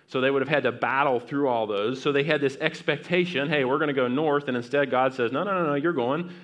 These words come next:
south." The opposite way, away from the road and into the wilderness. Verse nineteen,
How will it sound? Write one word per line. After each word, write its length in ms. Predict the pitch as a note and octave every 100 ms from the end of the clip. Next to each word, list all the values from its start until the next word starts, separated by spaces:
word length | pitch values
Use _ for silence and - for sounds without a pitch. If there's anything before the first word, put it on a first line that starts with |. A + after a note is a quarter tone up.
| - _
south." 400 | - E2 C#2+ C#2 - - _ _ _ _ _ _
The 100 | A#2+
opposite 500 | A#2+ C#3 D3+ D3 C3+
way, 340 | G#2+ F#2+ F2+ F2+ -
away 380 | B2+ C3+ F3+ F#3
from 180 | F#3
the 100 | F3
road 480 | C#3+ A2+ A2+ A2+ A2+ - -
and 100 | A#2
into 160 | A#2 A#2
the 100 | A2
wilderness. 560 | A2 A2 G#2 F#2 F2+ - - _ _ _ _ _ _ _ _ _ - -
Verse 240 | C3 C3
nineteen, 560 | D3 C3 C3 A2 F2